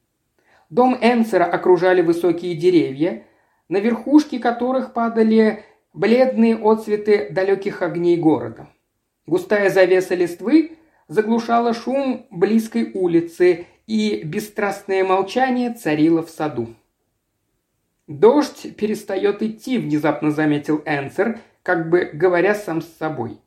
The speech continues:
Затем, обернувшись, он продолжал. «Я могу предложить вам для размышлений только пять минут. В десять часов я ожидаю посетителя».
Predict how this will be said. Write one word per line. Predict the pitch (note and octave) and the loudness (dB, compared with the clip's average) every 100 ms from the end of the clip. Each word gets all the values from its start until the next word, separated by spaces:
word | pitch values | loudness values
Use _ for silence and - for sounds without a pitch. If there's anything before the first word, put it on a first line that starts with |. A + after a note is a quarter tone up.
| _ _ _ _ - | _ _ _ _ -6
Затем, | D#3 G3 A3+ A3+ A3+ | -2 0 2 2 2
обернувшись, | G3 G3+ G3 A#3 D4+ - A#3+ A3 | 0 2 4 2 0 -2 -10 -10
он | D#3+ F3 E3+ | -4 -4 -4
продолжал. | F3+ E3+ F#3 D#3 A#2+ A2+ A2 _ _ _ _ _ _ _ _ _ _ _ - | -6 -2 -2 -2 -8 -10 -14 _ _ _ _ _ _ _ _ _ _ _ -4
«Я | A3+ | 4
могу | D4 E4+ D#4 | 6 6 4
предложить | D#4 C4 B3+ A#3 D4+ - | 2 0 0 0 -2 -2
вам | F3+ A3+ A3+ A3 | -2 0 0 -4
для | F3 A3 | 0 4
размышлений | A3 G#3 G#3+ G#3+ A3 B3 D4 C#4 C4 | 4 2 0 -2 -2 0 0 -2 -2
только | G#3+ A3+ A3+ | 2 2 2
пять | A3 G3+ G3 - | -2 -2 -2 -4
минут. | G3 D3 A2+ - - _ _ - | -4 -4 -6 -12 -20 _ _ -6
В | E3+ | -2
десять | A#3 D4+ B3+ - | 2 0 0 -4
часов | A3+ A3 D4 D4+ | -6 -2 0 0
я | G3+ A3 | 0 2
ожидаю | G3 F#3 E3 D#3+ F#3 | 2 0 0 0 0
посетителя». | F#3 F#3 - E3+ - D3 - - | 0 -4 -6 -12 -14 -14 -12 -12